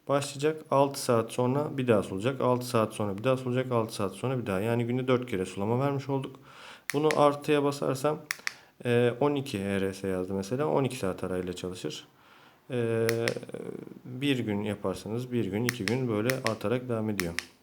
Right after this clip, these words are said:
Birinci hattın başlayacağı zamanı, süresini ve periyodunu ayarladık. Mesela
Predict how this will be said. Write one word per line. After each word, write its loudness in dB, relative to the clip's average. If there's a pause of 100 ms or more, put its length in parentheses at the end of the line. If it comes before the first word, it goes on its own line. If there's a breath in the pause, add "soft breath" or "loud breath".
(140)
Birinci 0
hattın 2
başlayacağı 4
zamanı, 2
süresini 2
ve 2
periyodunu 4
ayarladık. 2
Mesela 2